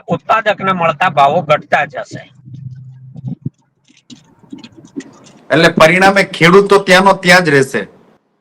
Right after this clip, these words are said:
Speaker 1: ખેડૂત ત્યાંનો ત્યાં જ રહેશે અને સહકારી ક્ષેત્ર જો આમ જ ચાલશે, તો આખું ક્ષેત્ર પડી ભાગશે. જે
Speaker 2: જી.
Speaker 1: ખૂબ મહેનતપૂર્વક ડોક્ટર કુરિયને એક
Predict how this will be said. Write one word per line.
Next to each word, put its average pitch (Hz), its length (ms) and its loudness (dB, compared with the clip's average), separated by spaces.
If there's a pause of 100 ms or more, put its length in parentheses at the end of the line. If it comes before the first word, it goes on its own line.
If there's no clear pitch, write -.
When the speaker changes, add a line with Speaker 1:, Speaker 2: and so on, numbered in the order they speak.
(500)
Speaker 1:
ખેડૂત 190 440 -4
ત્યાંનો 214 400 -2
ત્યાં 214 300 0
જ 226 60 -10
રહેશે 220 300 -4
અને 208 320 2
સહકારી 214 580 -2
ક્ષેત્ર 208 460 -2
જો 196 140 -2
આમ 180 420 0
જ 254 140 -2
ચાલશે, 185 580 -4 (320)
તો 196 80 2
આખું 202 480 0
ક્ષેત્ર - 560 -6
પડી 190 320 -4
ભાગશે. 175 640 -2 (1400)
જે 196 200 -4
Speaker 2:
જી. 254 140 -10
Speaker 1:
ખૂબ 254 340 2
મહેનતપૂર્વક 196 1000 2 (2000)
ડોક્ટર 220 340 2
કુરિયને 220 880 0
એક 208 140 -2